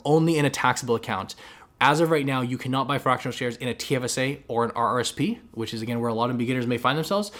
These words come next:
But if you have a lot of money and you are using a, a non-registered account, a taxable account, they do have the ability for fractional shares.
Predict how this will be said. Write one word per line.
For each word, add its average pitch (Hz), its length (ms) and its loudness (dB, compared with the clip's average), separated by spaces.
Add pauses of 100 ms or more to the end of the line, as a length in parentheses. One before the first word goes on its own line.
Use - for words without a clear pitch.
(100)
But 175 140 4
if 160 80 0
you 170 80 2
have 180 120 4
a 175 40 2
lot 175 180 6
of 202 80 4
money 175 260 0
and 147 160 0
you 147 120 2
are 147 120 4
using 156 300 4
a, 120 300 2
a 127 80 0
non-registered 131 560 0
account, 123 320 -4
a 131 60 -8
taxable 127 400 -2
account, 120 260 -4 (260)
they 135 140 4
do 143 140 2
have 147 120 2
the 147 80 2
ability 120 480 -2
for 113 140 -6
fractional 113 340 -2
shares. - 400 0